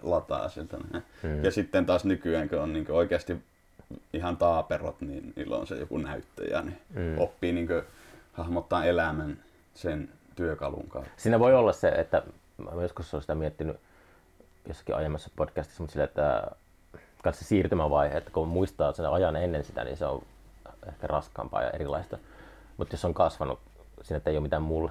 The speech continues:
Speaker 2: muuta niinku tota,
Speaker 1: Mm.
Speaker 2: se on sit, sit niinku munkin jälkikasvu, niin se on syntynyt samana vuonna, kun ensimmäinen iPhone julkaistiin, niin ei sillä,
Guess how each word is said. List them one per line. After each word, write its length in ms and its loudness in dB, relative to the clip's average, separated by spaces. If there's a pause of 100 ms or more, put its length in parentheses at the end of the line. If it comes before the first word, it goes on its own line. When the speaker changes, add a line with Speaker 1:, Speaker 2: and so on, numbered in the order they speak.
(120)
Speaker 2:
muuta 260 -4
niinku 240 -6
tota, 300 -4 (460)
Speaker 1:
Mm. 320 2
Speaker 2:
se 120 0
on 180 2
sit, 200 -4 (160)
sit 160 -8 (100)
niinku 440 -2
munkin 400 2
jälkikasvu, 460 -2
niin 240 -2 (1300)
se 180 -4
on 100 2
syntynyt 520 2
samana 340 2
vuonna, 300 0
kun 140 0
ensimmäinen 320 -4 (200)
iPhone 320 -8 (460)
julkaistiin, 560 -4
niin 140 -6 (180)
ei 80 -2
sillä, 300 2